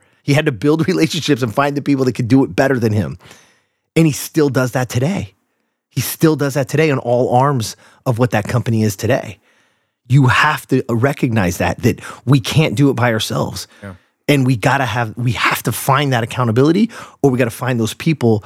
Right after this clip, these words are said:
Speaker 1: or person that can get us to that next level.
Speaker 2: Let's say I've made the decision that I'm,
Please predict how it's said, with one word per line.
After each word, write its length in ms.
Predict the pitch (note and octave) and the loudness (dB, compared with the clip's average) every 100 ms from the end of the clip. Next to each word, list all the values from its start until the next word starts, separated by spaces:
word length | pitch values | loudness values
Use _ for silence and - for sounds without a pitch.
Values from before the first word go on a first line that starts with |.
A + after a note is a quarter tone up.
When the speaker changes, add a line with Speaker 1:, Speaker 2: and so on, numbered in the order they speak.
| - | -2
Speaker 1:
or 120 | B2 | -2
person 640 | G#2+ - B2 - D3 A2+ G2 - - - | 0 0 0 2 2 2 -2 -8 -20 -4
that 140 | B2 | -4
can 120 | - | -2
get 120 | G#2+ G2+ | -2 -2
us 140 | F#2+ | -4
to 60 | G2 | -4
that 160 | F2 | -2
next 200 | F#2 F#2 | -4 -2
level. 280 | E2 F#2 - - _ _ _ _ _ | -2 -2 -6 -18 _ _ _ _ _
Speaker 2:
Let's 280 | B2 C#3+ D#3+ | -4 -4 -2
say 300 | - D3 B2+ | -6 -4 -4
I've 220 | A2+ A#2+ | -4 -4
made 240 | B2 A#2+ A2 | -6 -8 -8
the 60 | |
decision 600 | G2 G2+ - G#2+ F#2+ F#2+ | -10 -10 -8 -10 -10 -12
that 180 | F#2+ F#2 | -12 -12
I'm, 380 | G#2 G2+ G2+ F#2 | -12 -10 -12 -14